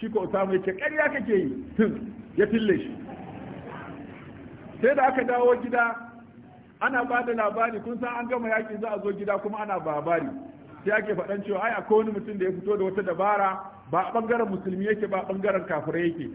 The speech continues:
amma zai kashe musulmi, shi an zo kashe shi sai ya kalmar shahada." To shi ne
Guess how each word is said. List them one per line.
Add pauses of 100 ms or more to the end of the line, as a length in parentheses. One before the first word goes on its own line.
(160)
amma
zai (380)
kashe
musulmi, (220)
shi
an
zo
kashe
shi
sai
ya
kalmar
shahada." (760)
To
shi
ne